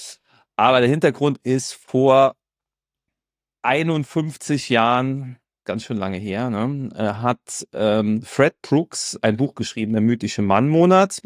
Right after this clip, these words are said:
mit so ein paar Wahrheiten aus der Softwareentwicklung. Damals, als er die, die I B M, jetzt bin ich dünn, ne, Z dreihundertsechzig Series entwickelt hat, also Betriebssystem, äh,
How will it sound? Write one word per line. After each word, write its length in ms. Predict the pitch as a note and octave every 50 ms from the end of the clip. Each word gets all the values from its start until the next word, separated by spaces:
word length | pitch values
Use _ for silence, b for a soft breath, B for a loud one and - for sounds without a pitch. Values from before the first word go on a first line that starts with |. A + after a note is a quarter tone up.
| - _
mit 240 | - - A2 B2 A#2
so 80 | - A2+
ein 80 | A2
paar 280 | - - A2+ A2+ A2+ G#2
Wahrheiten 600 | A2 A2+ A#2 B2 B2+ C3 B2 A#2+ A#2+ A#2 - B2+
aus 160 | G#2+ F2 A2 -
der 140 | - G#2
Softwareentwicklung. 960 | - - F#3+ G#3 - F#3 E3 D#3+ D#3 - E3 D#3+ - - D3+ D#3 D3+ D3+ D3+ C#3 b b b b b b b -
Damals, 500 | A2 B2 C#3+ D3 D3 C#3 C#3 C3+ - -
als 160 | A#2+ A2+ A2
er 100 | A2+ G#2
die, 320 | G2 G#2 G2+ G2+ G2+ G2 b b b b b b b b b b b b b b b b b _ _ _ _ _ _ _ _ _ _ _ _ _ _ _ _ _ _ _ _ -
die 140 | - A#2+ -
I 160 | - D3+ D#3 C#3+
B 180 | D#3 D3 C3+
M, 540 | - C3 C#3 C#3+ D3 D3 C#3+ C#3+ C#3+ C#3 C3 A#2+ B B C3+ A2+ G2+
jetzt 160 | B2+ - -
bin 100 | B2 A2+
ich 160 | G#2+ - -
dünn, 300 | - C3+ C3 B2+ A#2 G#2+
ne, 200 | G#2 A2 A2+ A2+ -
Z 340 | - - - D3+ C#3 C#3+ _ _ - - - - - B B B B B B B _ _ - _
dreihundertsechzig 1040 | - A#2+ A#2+ C3 C3+ C3+ C3 A#2 - B2+ C3 C#3+ - - - - D3+ D3 C#3+ B2+ -
Series 760 | - - - D3 C#3+ D3 D3 C#3+ C#3 C#3 C#3 C3+ - - -
entwickelt 540 | - C3 B2+ A#2+ C#3 B2 C#3 C3+ B2 - -
hat, 280 | C3 C3 B2 - - -
also 200 | G#2+ G#2 A2 G#2
Betriebssystem, 1120 | G2+ A2+ A2+ - - C#3 C#3 - - C3+ B2 - - - - B2+ A#2+ A#2+ A#2+ B2 A#2 A#2+ - -
äh, 200 | F#2+ E2+ E2+